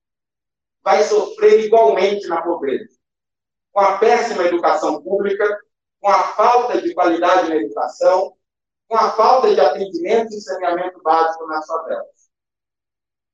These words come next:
E certamente, as cotas raciais, dividindo negros e brancos na miséria,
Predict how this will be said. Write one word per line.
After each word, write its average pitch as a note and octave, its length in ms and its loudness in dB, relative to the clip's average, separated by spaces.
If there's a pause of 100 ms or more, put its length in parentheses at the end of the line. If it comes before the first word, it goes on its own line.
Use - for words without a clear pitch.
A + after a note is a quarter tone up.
(920)
E E3 60 -20
certamente, G3+ 840 0 (720)
as E3+ 280 0
cotas A3 340 2
raciais, F3 680 0 (680)
dividindo G3 640 -4
negros G#3+ 480 4
e - 80 -4
brancos - 420 -2
na D#3+ 180 -6
miséria, F3 540 0